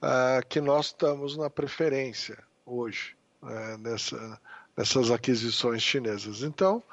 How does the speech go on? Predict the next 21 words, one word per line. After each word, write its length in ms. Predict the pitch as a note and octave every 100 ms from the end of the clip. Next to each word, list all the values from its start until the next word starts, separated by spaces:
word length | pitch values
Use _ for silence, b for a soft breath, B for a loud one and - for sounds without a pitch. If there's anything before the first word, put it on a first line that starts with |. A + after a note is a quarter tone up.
| B B B -
eh, 920 | C#3+ C3+ C3 B2+ B2+ B2+ B2 B2 B2 C3 _ - - - - -
o, 360 | D3 - D3+
o 60 | D3
que 200 | - E3+
é 140 | G3+
fundamental 960 | - G3 F3 E3 D3+ C#3+ D3 C#3 C#3 D#3
é, 100 | F#3+
é, 420 | D#3+ D#3 D3+ C#3
é 40 |
que 320 | C3+ - F3 E3+
você 400 | C#3+ D3+ - F#3+
vê 460 | D3 C3 F3+ G#3 F3+ B B B -
que, 300 | - D#3+ - D3
ah, 760 | C#3+ C3+ C3+ B2+ B2+ B2 - B B B _
ah, 800 | - B1+ C2+ C2 B1+ - - -
apesar 600 | - F3 C#3+ C3+ A3 A#3+
do 140 | F#3+ F3
acordo 380 | - D#3 C#3+
ter 120 | C#3+ B2+
sido 240 | D3+ B2+
celebrado, 960 | - C3 A#2+ A#2 C3+ D3+ G#3 E3+ A#2